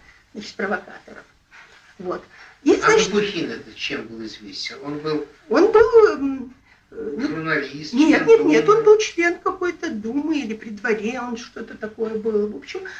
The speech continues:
Speaker 1: близкое к, э, царству,
Speaker 2: Власти,
Speaker 1: к
Speaker 2: да.
Speaker 1: власти, да, да, человеком. Вот.
Speaker 2: И, э, Виктор Николаевич поехал
Speaker 1: Поехал в
Speaker 2: в Лондон.
Speaker 1: Лондон, чтобы там, э, п-, повидаться вот с кем-то, кто мог ему это подтвердить. Потому что это абсолютно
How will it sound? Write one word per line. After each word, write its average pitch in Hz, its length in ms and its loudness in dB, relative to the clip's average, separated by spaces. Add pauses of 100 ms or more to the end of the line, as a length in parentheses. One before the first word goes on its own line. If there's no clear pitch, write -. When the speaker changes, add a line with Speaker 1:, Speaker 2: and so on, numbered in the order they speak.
(140)
Speaker 1:
близкое 381 680 0
к, - 100 -20
э, 277 500 -4
царству, - 440 -12
Speaker 2:
Власти, 247 500 -8
Speaker 1:
к - 100 -14
Speaker 2:
да. - 0 -
Speaker 1:
власти, 208 400 -12
да, 240 160 -12
да, 208 220 -14 (360)
человеком. 208 640 -10 (140)
Вот. 208 240 -16 (480)
Speaker 2:
И, 160 380 -6
э, 143 380 -2 (160)
Виктор 147 360 -8
Николаевич 190 640 -6
поехал - 280 -6
Speaker 1:
Поехал 370 380 4
в 370 60 2
Speaker 2:
в - 80 -2
Лондон. 285 120 4 (120)
Speaker 1:
Лондон, 453 280 6
чтобы 311 360 0
там, 392 340 2 (300)
э, 226 100 -6
п-, 220 160 -10 (320)
повидаться - 680 2
вот 143 180 -12
с - 60 -14
кем-то, 453 380 2
кто - 180 -4
мог 415 280 2
ему 311 180 2
это 415 180 -2
подтвердить. - 640 -6
Потому 277 220 0
что 320 140 -6
это 339 120 4
абсолютно 349 640 2